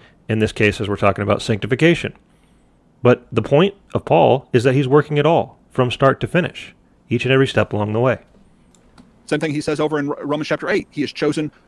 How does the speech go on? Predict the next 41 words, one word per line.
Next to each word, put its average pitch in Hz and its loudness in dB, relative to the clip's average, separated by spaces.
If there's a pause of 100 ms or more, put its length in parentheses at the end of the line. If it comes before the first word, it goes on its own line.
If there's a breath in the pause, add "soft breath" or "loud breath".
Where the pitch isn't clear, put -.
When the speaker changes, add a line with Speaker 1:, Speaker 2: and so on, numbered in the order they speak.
(160 soft breath)
Speaker 2:
he 143 -2
is 143 -2
predestined 135 -4
for 131 -8
those 131 -2
who 117 -4
are 110 -6
in 185 0
him, 123 -4
the 107 -14
faithful 135 -4
in 160 -2
Christ, 98 -10
those 120 -2
who 117 -4 (240 soft breath)
love 143 2
him 120 -4
and 117 -2
are 104 -6
called 131 -4
according 117 -6
to 101 -6
his 95 -8
purpose, - -8
ver-, - -14
ver-, 110 -6
verse 104 -6
twenty-eight. 87 -8 (380)
Speaker 1:
Listen, 117 -2
this 117 0
is 123 0
why 127 4
it's 117 -2
so 123 2
subtle. 107 2
You 113 -2
don't 131 2
pick 147 0
up 156 2
on 107 4
it, 104 -4